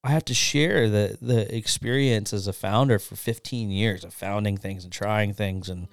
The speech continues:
it, I couldn't find good content that could help me.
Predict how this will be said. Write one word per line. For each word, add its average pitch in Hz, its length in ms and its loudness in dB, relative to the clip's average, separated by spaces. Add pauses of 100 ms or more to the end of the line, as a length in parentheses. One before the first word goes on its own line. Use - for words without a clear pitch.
(520)
it, 139 160 2
I 131 80 0
couldn't 156 260 2
find 139 300 2
good 131 200 4
content 127 500 0
that 107 140 -6
could 104 120 -4
help 135 240 4
me. 95 440 -2